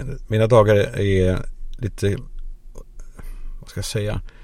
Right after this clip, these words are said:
Ja, men jag, jag lever ungefär som en mammaledig. Du vet, en, en mamma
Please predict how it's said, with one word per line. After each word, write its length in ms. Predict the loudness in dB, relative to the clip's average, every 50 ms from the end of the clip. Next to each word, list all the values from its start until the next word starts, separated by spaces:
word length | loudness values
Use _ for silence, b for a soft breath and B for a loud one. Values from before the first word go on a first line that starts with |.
| b b b b b b b -14 -6 0
Ja, 120 | 2 4
men 120 | 8 8 8
jag, 120 | 8 8
jag 360 | 8 8 8 8 8 6 6
lever 260 | 6 6 6 6 6
ungefär 300 | 6 4 4 4 4 4
som 220 | 4 4 4 4 4
en 120 | 4 4
mammaledig. 760 | 4 4 4 4 4 4 4 6 4 4 4 4 2 -2 0
Du 60 | 4 4
vet, 180 | 4 4 4
en, 140 | 2 2 2
en 260 | 0 0 2 2 4
mamma 480 | 4 4 4 4 4 4 4 4 2